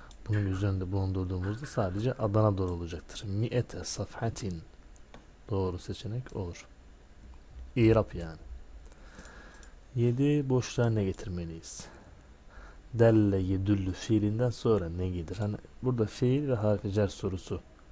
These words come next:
söz konusu. Yedüllü ala, ala harfi cerinin getirilmesi gerektiğini ezbere bilmemiz gerekiyor. İnne zuyufe,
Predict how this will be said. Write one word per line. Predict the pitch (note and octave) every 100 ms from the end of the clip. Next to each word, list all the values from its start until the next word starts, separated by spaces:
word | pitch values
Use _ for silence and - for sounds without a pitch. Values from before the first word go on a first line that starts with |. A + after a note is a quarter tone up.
| - - -
söz | - - F2+ -
konusu. | F2 F2 - C#3 D3 - - - - - - A2+
Yedüllü | G#2 G#2 C3 D3+ G2+
ala, | F#2+ G2 G#2+ F#2 E2 - -
ala | C#3 B2+ G#2+
harfi | G#2 G#2
cerinin | F#2+ F#2 F2+ F2+
getirilmesi | E2+ - F2 F2 - F#2+
gerektiğini | F#2 E2 - G2+
ezbere | G#2 G#2 F#2 F#2 F2
bilmemiz | F#2 F#2 F#2 F#2 F2 - - - -
gerekiyor. | F2 E2 - E2 E2 - - - - - - - - - - - - - - - - -
İnne | C3 C#3 B2 G#2+ G2+
zuyufe, | F#2+ G2 G#2+ C3+ C3 - G#2+